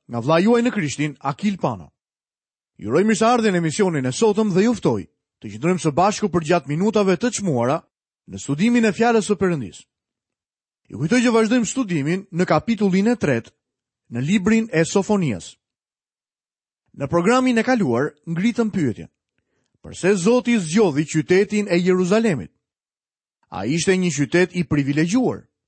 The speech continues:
Ky qytet kishte tempullin e Zotit. Gjithashtu, kishte fjalën e Perëndis. Prandaj gjykimi i tij do të ishte më i ashpër se i çdo qyteti tjetër. Perëndia e quan Jeruzalemin jo vetëm të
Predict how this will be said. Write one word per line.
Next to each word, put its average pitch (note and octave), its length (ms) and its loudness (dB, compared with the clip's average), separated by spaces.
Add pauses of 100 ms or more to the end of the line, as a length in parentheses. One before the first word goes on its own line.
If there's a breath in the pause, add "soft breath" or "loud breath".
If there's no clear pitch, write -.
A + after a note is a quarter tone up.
(340)
Ky B3 160 0
qytet E3+ 400 0
kishte F3+ 320 0
tempullin G#3+ 600 -2
e G3+ 80 2
Zotit. B2+ 340 -2 (380)
Gjithashtu, E3+ 580 0 (520)
kishte D#3+ 300 0
fjalën A#3+ 440 2
e A#3+ 60 0
Perëndis. A3 520 -2 (600)
Prandaj A#3+ 280 0
gjykimi A3 440 0
i A3+ 40 0
tij G#3 220 0
do F3 80 4
të F3+ 120 -2
ishte G3 180 0
më F#3+ 180 -2
i B3 60 0
ashpër E3 400 0
se F3 180 -2
i F3+ 160 -6
çdo D3 320 -2
qyteti E3+ 460 -4
tjetër. F#3 340 -4 (1160)
Perëndia D#3+ 400 0
e A3 80 0
quan A#3 260 2
Jeruzalemin F#3 760 0 (140)
jo E3 220 2
vetëm A3+ 340 0
të A#3 140 0